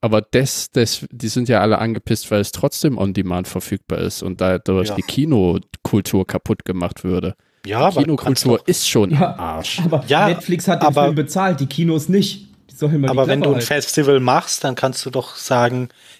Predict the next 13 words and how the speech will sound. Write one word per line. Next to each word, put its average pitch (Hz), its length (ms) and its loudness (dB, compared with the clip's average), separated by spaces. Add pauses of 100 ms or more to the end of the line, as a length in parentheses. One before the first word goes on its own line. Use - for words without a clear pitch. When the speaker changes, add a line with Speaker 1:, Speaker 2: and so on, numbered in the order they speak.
Speaker 2:
„Ich - 160 -10
zeig 123 240 0
hier 135 160 2
nur 127 160 2
Filme, 131 400 0
die 135 140 -10
die 123 180 -8
und 131 80 -4
die 131 100 -8
Voraussetzungen 131 680 -2
erfüllen.“ 110 320 -4
Speaker 3:
Ja, 151 100 0
klar. 196 320 -8